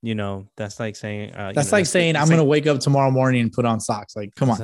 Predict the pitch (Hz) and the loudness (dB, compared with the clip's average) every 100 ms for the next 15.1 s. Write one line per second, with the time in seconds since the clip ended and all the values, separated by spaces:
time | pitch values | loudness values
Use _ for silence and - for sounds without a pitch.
0 | 110 123 120 117 123 117 113 117 117 139 | -8 -8 -6 -4 -2 -4 -4 -2 -2 -2
1 | 131 127 113 123 117 107 104 107 104 98 | 0 0 -2 -2 -2 -2 -4 -4 -6 -8
2 | 104 90 90 - - - _ _ _ _ | -10 -12 -14 -18 -20 -20 _ _ _ _
3 | _ _ 98 95 107 113 101 95 95 107 | _ _ -12 -8 -6 -4 -6 -8 -8 -12
4 | 156 131 156 _ - 127 139 131 - _ | -10 -12 -12 _ -12 -10 -8 -12 -16 _
5 | _ _ _ _ - 190 233 107 202 202 | _ _ _ _ -4 -2 -2 -2 -2 -2
6 | - _ 165 208 _ 120 117 113 120 117 | -6 _ -6 -6 _ -2 -2 0 0 0
7 | 113 120 127 131 131 120 117 _ - - | 0 2 4 4 2 0 -4 _ -12 -6
8 | 120 113 - _ _ 156 - - - - | -4 -4 -8 _ _ -4 -4 -8 -20 -20
9 | - _ - 123 135 127 123 120 - - | -20 _ -12 -2 2 4 4 0 -4 -20
10 | _ - 165 147 139 135 135 135 156 196 | _ -2 0 2 2 2 0 -4 -16 -20
11 | - 123 120 - 127 117 113 113 113 127 | -6 -4 -4 -4 -2 0 -2 -4 -10 -16
12 | _ _ _ 127 - 120 110 117 107 107 | _ _ _ -16 -8 -10 -4 -2 -2 -2
13 | 120 123 135 139 147 139 127 123 117 117 | -4 -4 -4 -2 0 2 2 2 0 -2
14 | 110 - 120 117 117 113 110 120 117 107 | -4 -6 -6 -6 -6 -4 -6 -6 -6 -6